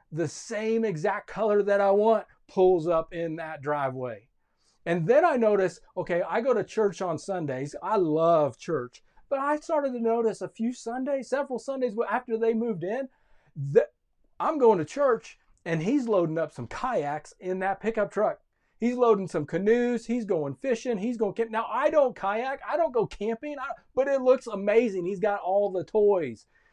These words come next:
And then he's got kids, and I see that they got all the toys. I, like, I saw his garage door once open up, and I, I could see all the toys there, all right? I'm, this guy's in a race with me, and he doesn't even know he's, he's in a race. Who's in a race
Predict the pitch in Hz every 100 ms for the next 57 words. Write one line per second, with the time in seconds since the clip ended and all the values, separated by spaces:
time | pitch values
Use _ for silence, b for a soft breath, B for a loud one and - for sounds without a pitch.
0 | b 160 190 214 196 196 - - 220 214
1 | 147 151 156 208 180 147 160 220 214 185
2 | 151 B B - 185 202 202 175 160 190
3 | 190 143 147 170 165 156 147 202 165 151
4 | 156 175 180 160 160 151 147 147 131 175
5 | 156 151 160 156 143 147 147 151 139 -
6 | 208 185 147 147 156 147 139 147 160 160
7 | 123 _ 139 127 107 127 151 - B B
8 | _ _ _ _ - 214 247 - 185 185
9 | 208 226 240 208 208 170 220 247 - 220
10 | 185 202 190 180 170 b b b _ 175
11 | 165 196 214 208 202 196 190 190 202 160
12 | 185 156 - 160 196 165 185 147 190 214
13 | - 254 330 349 370 233 131 160 170 -
14 | 185 110 - -